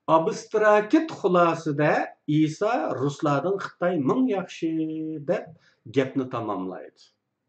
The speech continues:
Ajoyiblidir-da. Mana bu Xitoylardir, qarindoshlar. Bizning aramizdagi haromdan bo'lganligini vositalik e'tirof qilayotgan jungolik chala Uyg'urlar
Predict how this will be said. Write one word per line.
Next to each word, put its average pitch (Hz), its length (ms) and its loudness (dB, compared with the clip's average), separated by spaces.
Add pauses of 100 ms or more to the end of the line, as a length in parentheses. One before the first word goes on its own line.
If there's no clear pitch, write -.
(840)
Ajoyiblidir-da. 98 960 -8 (1800)
Mana 123 440 -4
bu 180 80 -8 (120)
Xitoylardir, 92 680 -10 (800)
qarindoshlar. 87 640 -14 (1300)
Bizning 135 340 0
aramizdagi 151 680 -2
haromdan 147 440 0
bo'lganligini 143 680 -2 (100)
vositalik 147 420 -6 (100)
e'tirof 135 320 -6
qilayotgan 131 580 -4
jungolik 127 500 -2
chala 123 180 -6
Uyg'urlar 127 760 0